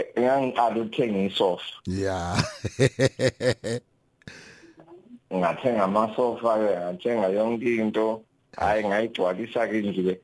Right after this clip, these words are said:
Speaker 1: Then i-eco
Speaker 2: Yaphela.
Speaker 1: yangihenga.
Speaker 2: Mm.
Speaker 1: Yeah. Ngisho ukuthi lezi iy'ngane lezi, especially lezi ezi-, ezi-, ezi-rural,
Speaker 2: Yeah.
Speaker 1: zine-advantage because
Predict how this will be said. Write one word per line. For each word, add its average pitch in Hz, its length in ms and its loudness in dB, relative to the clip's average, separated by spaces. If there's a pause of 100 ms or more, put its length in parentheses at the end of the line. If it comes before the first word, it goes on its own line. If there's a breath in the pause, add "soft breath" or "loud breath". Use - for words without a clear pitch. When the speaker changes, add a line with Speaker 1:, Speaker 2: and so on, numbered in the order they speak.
(120)
Speaker 1:
Then 104 220 0
i-eco 104 460 0
Speaker 2:
Yaphela. 107 60 2
Speaker 1:
yangihenga. 101 640 0
Speaker 2:
Mm. 113 580 2 (680)
Speaker 1:
Yeah. 95 360 -2 (360)
Ngisho 107 340 0
ukuthi 131 420 -4 (380)
lezi 120 380 -2
iy'ngane 113 440 -2
lezi, 101 320 -4 (300)
especially 214 600 -2
lezi 170 240 0 (100)
ezi-, 156 520 -2
ezi-, 160 300 -4
ezi-rural, 139 840 -2 (100)
Speaker 2:
Yeah. 95 320 -2
Speaker 1:
zine-advantage 120 1000 -2
because 113 260 -2